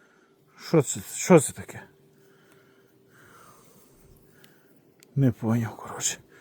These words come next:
Тут якась матерія. Коротше, народ, хто знає, що це таке ця жінка заказала, нічого не можу розібратися. І ще якийсь шмат матерії. Це що в нас? Матерії нема, це на Аліек-, на Аліекспресі тре-, о!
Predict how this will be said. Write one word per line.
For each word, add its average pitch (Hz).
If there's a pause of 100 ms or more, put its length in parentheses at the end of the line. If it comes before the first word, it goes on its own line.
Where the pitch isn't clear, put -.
(360)
Тут 151
якась 156
матерія. 160 (840)
Коротше, 202
народ, 190
хто -
знає, 208
що -
це 320
таке 302
ця 277
жінка 247
заказала, 180
нічого 139
не 123
можу 123 (440)
розібратися. 143 (840)
І -
ще 247
якийсь 139 (140)
шмат 156
матерії. 147 (600)
Це -
що 180
в -
нас? 139
Матерії 269
нема, 214
це 196
на 202
Аліек-, 208 (440)
на 160
Аліекспресі 202
тре-, 214
о! 214